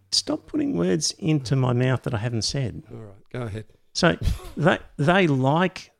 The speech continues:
Speaker 1: running this argument because it appeals to a,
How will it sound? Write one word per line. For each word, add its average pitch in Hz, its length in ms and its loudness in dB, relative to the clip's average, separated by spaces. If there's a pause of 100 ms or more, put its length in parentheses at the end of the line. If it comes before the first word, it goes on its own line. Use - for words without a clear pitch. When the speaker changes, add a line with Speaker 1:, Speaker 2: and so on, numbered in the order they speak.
(100)
Speaker 1:
running 131 460 4
this 107 180 4
argument 104 640 2 (220)
because 110 440 0 (640)
it 120 80 4
appeals 147 720 2
to 110 520 2 (1000)
a, 98 100 0